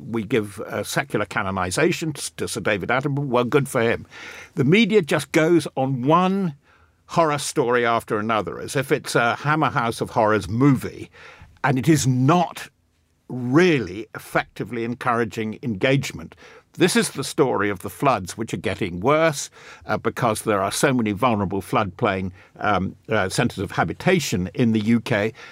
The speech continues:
But the media really is doing a very poor job in joining the dots, because they have got to express it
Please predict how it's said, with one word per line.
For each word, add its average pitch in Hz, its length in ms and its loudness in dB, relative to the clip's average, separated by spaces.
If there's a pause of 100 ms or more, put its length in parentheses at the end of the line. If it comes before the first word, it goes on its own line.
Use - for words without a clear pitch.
(260)
But 208 140 0
the 202 100 4
media 208 500 4
really 127 720 4
is 147 140 2
doing 170 320 2
a 175 40 4
very 156 380 2
poor 147 300 0
job 95 400 -2
in 170 220 2
joining 139 420 4
the 143 80 0
dots, 151 540 0 (180)
because 139 280 -2
they 180 320 0
have 175 180 -6
got - 160 -4
to 135 120 -8
express - 460 -8
it - 80 -8